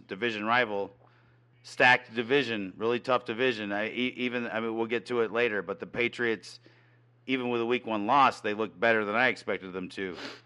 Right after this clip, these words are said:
It's a, it's a pretty close race in the, uh, in the A F C East, and, uh, the Bills are starting down one while trying to get to the Super Bowl. It's, uh,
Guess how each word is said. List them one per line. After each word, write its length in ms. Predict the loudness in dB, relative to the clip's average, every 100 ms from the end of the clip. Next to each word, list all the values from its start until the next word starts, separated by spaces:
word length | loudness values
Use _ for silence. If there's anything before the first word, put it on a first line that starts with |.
| _ _ _
It's 220 | -10 -2
a, 160 | -2 -2 -6
it's 300 | -8 -8 -4
a 100 | -4
pretty 380 | -2 0 0 0
close 340 | 0 0 0
race 460 | 0 0 0 -8 -20 _ -8
in 180 | -6
the, 220 | -4 -4 -2
uh, 260 | -2 -4 -8 -10
in 120 | -6
the 60 | -2
A 180 | 0
F 100 | -2
C 140 | -2 -6
East, 460 | -6 -8 -10 -18 _ _ _ _ -14
and, 540 | -6 -4 -4 -6 -8 -6
uh, 420 | -4 -4 -6 -8
the 80 | -6
Bills 320 | 0 0 0
are 80 | -6
starting 400 | -2 -2 -2 -2
down 400 | 2 2 2 -2
one 320 | -8 -8 -14 _ _ _ _ _
while 240 | -2 -2
trying 320 | -2 -2 -2 -4
to 80 |
get 420 | -2 0 -2 -4 -10
to 100 | -10
the 100 | -8
Super 300 | -6 -6 -6
Bowl. 300 | -4 -4 -6 -12 _ _ _ -8
It's, 280 | -8 -4
uh, 440 | 2 4 4 2